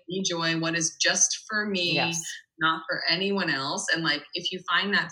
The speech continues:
Speaker 1: thing, and it can be knitting. I mean, it can be whatever
Speaker 2: I
Speaker 1: it
Speaker 2: mean,
Speaker 1: is that
Speaker 2: literally
Speaker 1: brings
Speaker 2: anything.
Speaker 1: you
Speaker 2: Like,
Speaker 1: Yes.
Speaker 2: anything. And I
Speaker 1: You can
Speaker 2: completely
Speaker 1: flip it
Speaker 2: agree, like,
Speaker 1: phenomenal.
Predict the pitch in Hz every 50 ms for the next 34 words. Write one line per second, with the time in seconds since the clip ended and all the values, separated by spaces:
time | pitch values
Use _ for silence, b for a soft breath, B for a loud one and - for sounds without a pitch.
0 | - - 151 147 160 180 - 175 190 208 214 - - 285 247 240 247 - 165 160
1 | - - 427 466 - - 151 151 - 202 214 240 285 320 415 403 415 311 226 190
2 | 175 - - - 311 381 359 359 - 196 190 185 185 180 185 185 185 185 190 185
3 | 180 180 180 170 - 139 127 123 120 123 123 - 127 123 123 - - 127 - -
4 | _ _ _ _ - 151 139 135 - - - - - - - - - - - 160
5 | 165 160 156 147 - - 113 - - - - B 220 B B - 208 220 226 240
6 | 240 285 269 233 226 285 294 262 269 254 220 190 190 190 208 202 185 170 147 151
7 | 135 127 143 147 151